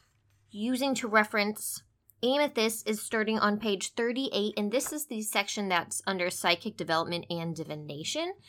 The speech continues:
So it says in this book on page thirty-eight, amethyst, which is used universally for healing purposes,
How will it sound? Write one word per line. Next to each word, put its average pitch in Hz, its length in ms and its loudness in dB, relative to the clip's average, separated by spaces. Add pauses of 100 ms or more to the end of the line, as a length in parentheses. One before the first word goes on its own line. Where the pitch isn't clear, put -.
(200)
So 220 200 2
it 220 80 -2
says 220 400 4 (100)
in 208 160 4
this 247 220 2
book 247 280 2
on 202 160 2
page 196 360 -2 (180)
thirty-eight, 226 640 0 (480)
amethyst, 196 600 2 (260)
which 214 200 0
is 202 140 0
used 196 240 0
universally 247 580 4
for 208 140 -2
healing 330 380 2
purposes, 180 560 0